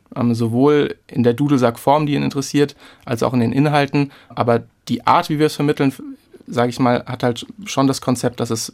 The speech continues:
Hand und Fuß hat und wer dann eben in die Prüfungen gehen möchte, der tut das.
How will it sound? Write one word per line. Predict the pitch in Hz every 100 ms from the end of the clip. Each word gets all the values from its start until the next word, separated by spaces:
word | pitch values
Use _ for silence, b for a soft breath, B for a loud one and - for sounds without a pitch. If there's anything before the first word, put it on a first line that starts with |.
| -
Hand | 131 120
und | 120
Fuß | 190 202
hat | 175 - B B -
und | 120
wer | 117
dann | 127 127
eben | - 120 120
in | 110
die | 117
Prüfungen | 117 139 117 120 117
gehen | 113
möchte, | 113 117 127
der | 117
tut | 110 117
das. | - -